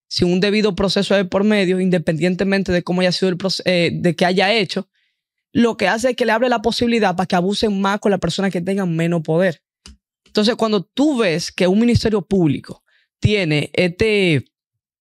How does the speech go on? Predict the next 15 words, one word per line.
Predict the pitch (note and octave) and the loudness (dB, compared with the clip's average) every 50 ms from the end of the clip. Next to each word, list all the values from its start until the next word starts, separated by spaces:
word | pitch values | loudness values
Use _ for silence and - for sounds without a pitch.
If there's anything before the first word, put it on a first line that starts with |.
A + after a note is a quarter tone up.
| - - - - | -20 -20 -8 -4
esta | G#3+ F3 C#3+ F#3+ F#3 | -2 0 0 0 0
característica | - G3+ F#3+ G3 E3+ - G3 F#3 F#3+ F#3+ - - F#3 - F3+ E3+ | -2 -4 -4 -4 -4 -2 -2 -2 0 0 -2 -2 -2 0 0 0
violenta | D#3+ E3 D#3+ D#3 D#3 F3 F#3+ F3 D#3+ C#3 - C#3+ E3 - - | 0 0 2 2 2 2 2 2 2 0 0 -2 -4 -4 -2
y | - E3+ | 0 2
disruptiva | E3 E3 - - E3 D#3 - - - G#3+ G3+ F3 D3 D3 E3 - _ _ _ _ _ _ - | 2 2 2 2 0 -2 -2 -2 -2 0 2 2 2 0 -2 -4 _ _ _ _ _ _ -4
de | D3+ D3+ D#3+ | 0 2 2
ir | E3+ G3 G#3+ G#3 G3+ | 4 4 2 2 2
a | |
allanar | F#3+ F3+ F3+ E3+ E3+ F3+ F#3+ F#3 F3 | 0 0 0 0 0 0 0 2 0
a | E3 | 2
una | E3+ F3+ F#3 F#3 E3+ | 2 2 2 2 2
casa | - G#3+ G3 F#3 F3+ E3+ E3+ | 2 2 2 2 2 0 0
sin | D3+ - D#3+ D3+ | 0 0 0 2
una | E3 F3 F3+ E3+ | 2 2 2 2
citación, | - F3 D3+ - E3 D3+ - - G3+ G3 F#3 F3 F3 F3 | 0 0 -2 0 0 0 2 2 2 2 2 2 0 -2